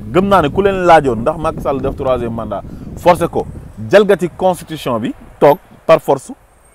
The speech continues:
moo leen gënal Ousmane Sonko toog nekk, nekk président. Kon kañ yéen bëggu leen Sénégal su fekkee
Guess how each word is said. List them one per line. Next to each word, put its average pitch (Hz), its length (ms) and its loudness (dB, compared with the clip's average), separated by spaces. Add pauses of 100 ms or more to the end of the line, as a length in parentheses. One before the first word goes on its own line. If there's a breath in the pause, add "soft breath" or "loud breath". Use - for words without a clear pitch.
(220)
moo 139 140 2
leen 190 140 0
gënal 151 240 0
Ousmane 139 240 -6
Sonko 117 360 -10
toog 131 200 -2
nekk, 131 260 -8 (120)
nekk 135 200 -10
président. 101 420 -8 (380 soft breath)
Kon 226 140 2
kañ 214 180 2
yéen 185 140 2
bëggu 196 240 2
leen 233 140 2
Sénégal 233 320 -2
su 240 100 -8
fekkee 247 260 -2